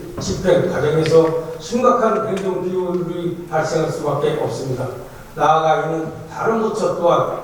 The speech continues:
정치적 압력이나 지역 논리를 근거로 이전을 요구해야 되는 불필요한 전례가 될 수 있으며, 결국 중앙정부의 통합성과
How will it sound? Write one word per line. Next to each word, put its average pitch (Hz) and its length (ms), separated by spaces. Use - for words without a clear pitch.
정치적 - 600
압력이나 160 760
지역 214 400
논리를 208 480
근거로 156 680
이전을 165 500
요구해야 151 440
되는 143 540
불필요한 196 560
전례가 160 540
될 143 160
수 143 100
있으며, 139 480
결국 175 380
중앙정부의 190 920
통합성과 233 840